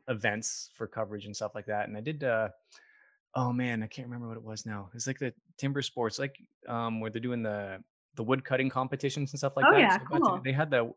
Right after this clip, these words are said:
Speaker 1: the Canadian Championships in Mississauga last year, and I got to do that. And it was, it was, it's fun, right? It's something different than the norm. So I think as, you know, a medical person, it's, it's fun to be able to get those opportunities to do these events like that, right? It's just, uh,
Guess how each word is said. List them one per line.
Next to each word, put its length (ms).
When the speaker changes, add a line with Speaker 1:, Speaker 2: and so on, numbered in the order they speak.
Speaker 1:
the 260
Canadian 340
Championships 680
in 140
Mississauga 560
last 340
year, 100
and 100
I 60
got 180
to 60
do 140
that. 160
And 80
it 60
was, 180
it 100
was, 320
it's 140
fun, 280
right? 220
It's 140
something 340
different 300
than 120
the 60
norm. 380
So 340
I 40
think 200
as, 180
you 80
know, 280
a 20
medical 360
person, 340
it's, 160
it's 180
fun 240
to 80
be 80
able 180
to 340
get 200
those 200
opportunities 640
to 120
do 140
these 200
events 320
like 120
that, 240
right? 140
It's 160
just, 220
uh, 320